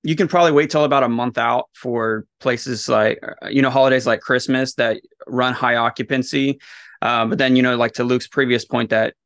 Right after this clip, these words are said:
you know, there are a lot of factors that come into play after that point. Um, you know, once you get down into, like, the couple week mark, um, for the kind of guests that you're gonna get and the kind of rate you're gonna get. So,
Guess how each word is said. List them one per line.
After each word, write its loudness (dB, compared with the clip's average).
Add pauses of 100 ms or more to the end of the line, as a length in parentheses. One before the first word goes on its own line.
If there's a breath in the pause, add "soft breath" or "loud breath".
(120)
you -2
know, 0
there 4
are 4
a 4
lot 4
of -8
factors 0
that -4
come -2
into -2
play 0
after 0
that -2
point. -6 (100)
Um, -2 (220)
you 2
know, 2
once -2
you 0
get 0
down 2
into, -2
like, -2
the -4
couple -2
week -2
mark, 0 (400 loud breath)
um, 0
for -2
the -2
kind -2
of -2
guests 0
that 0
you're 2
gonna -2
get 2
and -2
the -6
kind -4
of -4
rate -2
you're -2
gonna -2
get. 0
So, 0